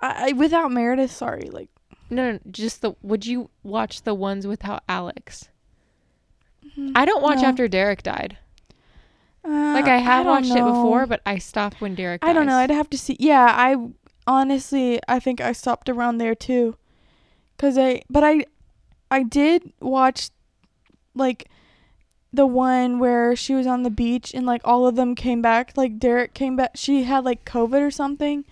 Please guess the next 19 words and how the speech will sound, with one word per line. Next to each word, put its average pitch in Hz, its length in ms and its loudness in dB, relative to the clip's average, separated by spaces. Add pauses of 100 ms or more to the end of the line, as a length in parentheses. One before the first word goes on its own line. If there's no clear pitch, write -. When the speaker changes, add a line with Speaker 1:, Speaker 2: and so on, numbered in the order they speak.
(160)
Speaker 2:
Mm-hmm. 220 400 -10
Speaker 1:
Or 247 160 2
something 254 380 -2
else. 233 160 0
I 247 60 -4
Speaker 2:
She 254 60 -2
Speaker 1:
don't 254 80 -2
Speaker 2:
was 240 80 -2
Speaker 1:
know. 220 80 -2
Speaker 2:
put 220 80 -4
on 202 100 -4
a 190 60 -10
ventilator? 190 460 -12
Speaker 1:
And 262 140 -2
she, - 240 -6
yeah, - 360 2
that, 240 360 -2
yeah. - 280 -2 (500)
And 254 500 -2